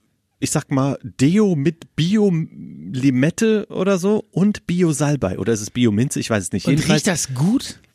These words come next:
Speaker 1: es riecht, es erfrischt mich. Und ich möchte,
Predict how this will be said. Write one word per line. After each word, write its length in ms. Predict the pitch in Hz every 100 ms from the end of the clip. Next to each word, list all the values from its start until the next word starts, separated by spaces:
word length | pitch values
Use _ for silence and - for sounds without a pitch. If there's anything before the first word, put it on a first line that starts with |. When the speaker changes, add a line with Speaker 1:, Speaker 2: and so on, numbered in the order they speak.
| _ _
Speaker 1:
es 180 | 139 -
riecht, 280 | 156 175 - _
es 120 | 143
erfrischt 720 | - 127 - 170 196 - - - _
mich. 420 | 107 90 - - - _ _ _ - - - - -
Und 200 | 117 131
ich 120 | 127 151
möchte, 520 | 175 - 180 175